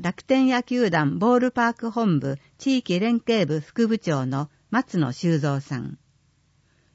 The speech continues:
声を出して脳内活性、無料。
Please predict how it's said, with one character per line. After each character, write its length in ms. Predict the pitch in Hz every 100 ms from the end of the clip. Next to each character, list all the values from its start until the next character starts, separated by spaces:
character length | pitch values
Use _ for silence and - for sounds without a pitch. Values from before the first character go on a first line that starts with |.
| _ _ _ _ _
声 300 | - 285 277
を 140 | 254 160
出 160 | 165
し 100 | 175
て 160 | - 156
脳 240 | 165 262
内 220 | 269 254 233
活 200 | 226 214
性、 440 | - 139 120 139 - _ _
無 120 | 160
料。 380 | 151 156 127 120